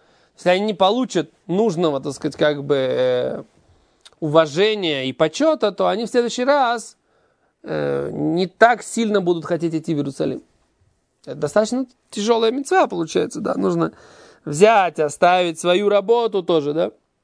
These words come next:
Все свои дела, несколько дней как минимум идти в Иерусалим. Да, это прям такая процедура. Вот. Так, э, ну, может быть, они делали это м, перед Шивотом.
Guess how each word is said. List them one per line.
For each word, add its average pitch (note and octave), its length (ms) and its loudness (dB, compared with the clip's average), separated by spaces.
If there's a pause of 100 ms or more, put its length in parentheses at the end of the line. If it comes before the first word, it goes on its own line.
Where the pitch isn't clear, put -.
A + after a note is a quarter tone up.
(1000)
Все D#3 160 0
свои E3 240 2
дела, G3+ 520 2
несколько C#3+ 480 -2
дней A3+ 320 -2
как G3+ 180 -2
минимум A3 380 0
идти G3 180 -6
в F#3 40 -8
Иерусалим. A3 720 0 (680)
Да, - 260 -6
это E3+ 180 -2
прям G3 260 0
такая B3+ 280 -2
процедура. C4 640 0 (2250)
Вот. B2+ 420 -10 (840)
Так, - 280 -14
э, C3 540 0
ну, G#3+ 320 -12
может F3+ 160 2
быть, C3+ 80 -6
они B2+ 160 -2
делали C3+ 260 2
это B2+ 180 -8 (400)
м, C3+ 360 -10
перед C#3 260 -2
Шивотом. F3 560 0